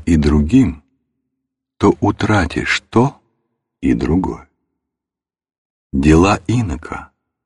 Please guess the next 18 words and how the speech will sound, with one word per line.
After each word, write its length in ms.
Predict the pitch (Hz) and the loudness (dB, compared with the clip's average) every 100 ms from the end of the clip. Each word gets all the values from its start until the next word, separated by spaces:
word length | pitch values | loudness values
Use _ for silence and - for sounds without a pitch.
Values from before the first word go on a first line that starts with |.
| - | -10
суть 280 | - 78 76 | -4 -2 -2
следующие: 800 | - 95 67 58 - - - _ _ _ _ _ _ _ _ _ _ - | -2 0 -2 -2 -4 -4 -8 _ _ _ _ _ _ _ _ _ _ -6
свобода 680 | - 80 82 90 101 82 80 | -2 0 2 2 2 0 -2
от 220 | 80 76 - | -4 -6 -4
телесного, 840 | 69 64 65 - - 82 85 - _ _ _ _ _ _ _ | -2 -2 -6 -12 -12 -16 -16 -20 _ _ _ _ _ _ _
в 180 | 67 69 | -4 2
молитвах 640 | 73 82 87 101 80 76 - | 4 6 6 4 0 -2 0
телесный 640 | - 78 80 - - 71 | 0 4 2 0 -2 -2
труд 580 | 71 65 67 - _ _ _ _ _ _ _ _ - | -2 -4 -6 -8 _ _ _ _ _ _ _ _ 0
и 80 | 76 | 2
непрестанное 1000 | 78 73 76 - - 95 92 104 101 | 2 0 -2 -2 -2 0 0 0 -2
сердечное 840 | 98 - 78 71 82 85 - 87 85 | -4 -2 0 2 0 0 0 -2 -2
памятование 840 | - 73 71 64 65 67 69 69 - | -2 -2 -2 -4 -4 -6 -8 -12 -10
о 140 | 67 | -6
Боге. 560 | 62 60 60 55 - _ _ _ _ _ _ _ _ _ _ _ _ _ - | -6 -4 -6 -6 -12 _ _ _ _ _ _ _ _ _ _ _ _ _ -12
Суди 360 | - 71 78 | -4 0 2
же 140 | 80 87 | 2 0
сам, 420 | - 101 104 | -2 -4 -6